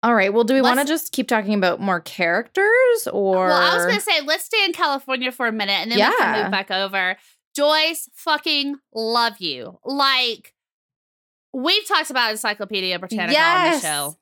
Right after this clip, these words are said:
Speaker 1: I flipped my lid when I figured that, figured out that she was selling them. I was like, "This is for us." <laughs>
Speaker 2: Immediately when she was like, yeah, like, I, I mean, it was within the first, like, few words, I was like, "She's selling encyclopedias."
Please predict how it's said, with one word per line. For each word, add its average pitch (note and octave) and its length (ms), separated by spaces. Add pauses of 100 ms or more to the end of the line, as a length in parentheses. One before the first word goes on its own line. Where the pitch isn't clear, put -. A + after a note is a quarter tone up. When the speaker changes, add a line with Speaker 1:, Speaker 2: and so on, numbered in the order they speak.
Speaker 1:
I A#3+ 120
flipped B3+ 380
my A#3 140
lid F#3+ 280
when E3+ 140
I E3+ 120
figured F3 320
that, - 240 (120)
figured F3 220
out D#3+ 140
that E3 100
she - 120
was E3 120
selling D#3 300
them. D#3 160
I D#3 80
was E3 100
like, F3 200
"This B3+ 200
is F#4 160
for D4 400
us." D4 680
<laughs> D4 680
Speaker 2:
Immediately D4 840
when A#3+ 140
she D4 120
was C4 200
like, A3+ 400
yeah, B3 200
like, A#3+ 220
I, C4 300
I D4+ 40
mean, C#4+ 360
it D4+ 140
was E4 360
within D4 360
the C#4 100
first, D4+ 380
like, B3+ 240
few C4 180
words, A3 260
I A3 80
was A3 100
like, A3 220
"She's F4 320
selling F4 380
encyclopedias." E4+ 1200